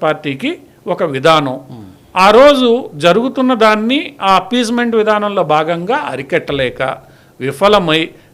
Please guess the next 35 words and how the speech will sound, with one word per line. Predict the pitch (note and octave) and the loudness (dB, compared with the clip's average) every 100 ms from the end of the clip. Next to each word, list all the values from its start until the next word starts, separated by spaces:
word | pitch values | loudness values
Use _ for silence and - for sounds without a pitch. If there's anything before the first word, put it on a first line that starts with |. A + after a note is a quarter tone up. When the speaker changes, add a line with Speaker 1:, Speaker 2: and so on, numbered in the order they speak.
| - | -2
Speaker 1:
అరికడితే | C#3 - G#3+ G3+ G3+ G#3 G3 | 0 2 2 2 2 4 4
ఎక్కడ | F3+ G#3 G3 | 2 0 0
ముస్లింలు | F3+ - F#3+ G3 F#3+ F3 | -2 -6 -4 -4 0 0
వ్యతిరేకం | D#3+ D#3 | 0 0
Speaker 2:
ఓట్ | F3 | 0
బ్యాంక్ | F3+ F3 | 2 2
Speaker 1:
అవుతారని, | E3+ D#3+ F3 D#3+ D3 | 2 0 0 0 0
Speaker 2:
పోతుంది. | D3+ C3+ A2+ - | -2 -6 -12 -4
Speaker 1:
ఓట్ | D3+ F3 | -2 0
బ్యాంక్ | F#3 F#3+ F3 | 2 0 0
పోతుందని | D#3+ E3 D3 C#3 C3+ C#4 - - | -2 -2 -6 -8 -10 -12 -12 -4
ఈ | C#4 | 2
కొత్త | C4+ A#3 | 2 2
భూతాన్ని | A#3 A3+ A3 F3+ F#3+ | 2 2 0 -2 -4
సృష్టించే | G#3 - G3 F#3 | -10 -8 -8 -6
ప్రయత్నం | F3+ F#3 A3 G#3 | -4 -4 -4 -6
చేసింది. | F#3+ A3+ A#3 E4 - - _ _ _ _ _ | -6 -6 -6 -8 -12 -20 _ _ _ _ _
పదహైదేళ్ళు, | B2 D3 E3 E3+ E3 G3 G#3 | -2 2 4 4 2 2 2
పదహారేళ్ళు | G#3 F3+ E3+ E3 D#3+ F#3+ F#3 | 0 2 4 4 2 0 0
వాస్తవాలు | D#3+ D#3+ D#3+ D3+ E3+ F3 | 0 0 0 0 0 2
Speaker 2:
మ్మ్. | G#3 | 0
Speaker 1:
ఈరోజు | D3+ F#3+ E3+ | -4 -4 -4
వెలుగులోకి | C#3+ D3+ D#3 D3+ | -4 -2 -2 -4
వచ్చాయి. | A#2+ - G#2+ E3+ | -8 -10 -10 -8
Speaker 2:
ఒక్కొక్కటి | D#3+ E3 D#3+ D#3 | -6 -6 -4 -6
వస్తున్నాయి | D3 D3+ C#3 | -6 -10 -12
ఇప్పుడు. | B2+ C3 C#3 - | -12 -18 -20 -14
Speaker 1:
రెండు | B2+ C#3 | -8 -2
వేల | E3 F3+ F3+ | 2 4 4
తొమ్మిది, | E3 D#3 E3+ F3 E3 E3+ E3 | 2 0 0 0 -2 -4 -4
ఈరోజు | D#3 E3 E3+ | -4 -2 -2
రెండు | D#3 D#3 | -2 -2
వేల | E3 D#3+ | 0 2
ఇరవై | D#3 C#3+ D#3 E3 | 2 2 2 2
ఐదు. | D3 D3+ D3 | 2 0 -4